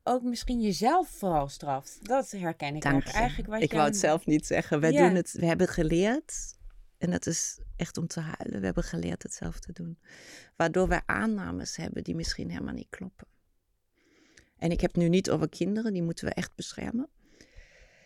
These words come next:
Speaker 2: Eh, een weg vinden als moeder om ze en te beschermen, maar ze ook vrij te houden.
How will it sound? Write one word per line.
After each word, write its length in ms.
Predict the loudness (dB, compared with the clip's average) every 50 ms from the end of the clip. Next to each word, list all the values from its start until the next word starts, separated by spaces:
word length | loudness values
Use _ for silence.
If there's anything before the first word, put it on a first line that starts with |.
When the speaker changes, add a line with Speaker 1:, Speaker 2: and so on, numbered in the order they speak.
| _ _ _ _ _ _ _ _ _ _ _ _ _ _ _ _
Speaker 2:
Eh, 140 | -4 -2 -2 2
een 220 | 2 2 4 4
weg 240 | 4 2 0 -2 -4
vinden 320 | -6 -4 -4 -2 -2 -2
als 200 | -2 -2 -4 -2
moeder 300 | 0 0 0 0 0 0
om 140 | 0 -2 -2
ze 120 | 0 0 0
en 180 | 2 0 0 0
te 120 | -2 -4
beschermen, 500 | -4 -4 -4 -4 -4 -2 -2 -2 -2 -2
maar 120 | -2 -2
ze 120 | -2 -2 -2
ook 160 | -4 -4 -6
vrij 260 | -8 -6 -6 -4 -4
te 120 | -6 -8 -10
houden. 420 | -10 -8 -8 -10 -10 -10 -12 -14